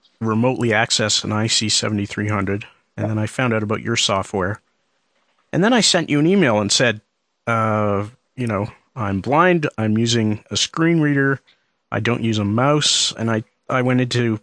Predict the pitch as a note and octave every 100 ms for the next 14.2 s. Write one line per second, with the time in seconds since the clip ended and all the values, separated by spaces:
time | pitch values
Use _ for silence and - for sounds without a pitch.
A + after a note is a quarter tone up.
0 | _ - G3+ G3 B2+ A#2+ - - D#3 B2
1 | - B2 C3 - F2+ G2 - _ _ _
2 | _ _ - C3 A2+ G#2+ G#2 A#2+ B2+ -
3 | A3 D#3 C3 A#2 A#2 - B2 G#2+ G2 -
4 | - - - - - - A#2 G2 - A#2+
5 | A2+ A2 G2+ - A2+ G#2+ - A2 G#2 F#2+
6 | F2 _ _ _ _ _ G#2 G#2 A2 A2
7 | G#2 G#2+ G#2 - G#2 - - - G#2+ G#2
8 | A2+ A2+ G#2 _ - _ _ - A2+ A2+
9 | A#2 A#2 - _ _ _ _ _ D3+ A3
10 | C#4 F3 G3+ F#3+ C3 A#2 A#2+ C#3+ - C#3+
11 | B2 A#2 A2 A#2 - - F2 - G#2 A2+
12 | E3+ D#3+ _ - B2+ D#3 B2 - - B2+
13 | A#2+ A#2+ B2 A#2+ A#2 A2 G#2+ G#2+ G#2 G2
14 | - -